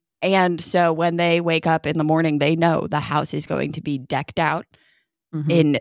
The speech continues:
Speaker 1: their birthday decorations, and their room is gonna be full of balloons.
Speaker 2: Mm-hmm.
Speaker 1: And that's this year. It's like, uh, it's Valentine's Day, and I'm sitting here stressed because my kid was like, "I want you to surprise me with the theme this year." And I'm like, "You say
Speaker 2: Uh,
Speaker 1: that, but I feel like you're gonna end up disappointed."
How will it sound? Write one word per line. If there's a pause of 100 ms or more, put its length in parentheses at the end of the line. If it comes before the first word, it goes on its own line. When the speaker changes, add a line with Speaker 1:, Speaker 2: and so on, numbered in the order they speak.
(120)
Speaker 1:
their
birthday
decorations,
and
their
room
is
gonna
be
full
of
balloons. (300)
Speaker 2:
Mm-hmm.
Speaker 1:
And
that's
this
year.
It's
like,
uh,
it's
Valentine's
Day,
and
I'm
sitting
here
stressed
because
my
kid
was
like,
"I
want
you
to
surprise
me
with
the
theme
this
year."
And
I'm
like, (1300)
"You
say
Speaker 2:
Uh,
Speaker 1:
that,
but
I
feel
like
you're
gonna
end
up
disappointed."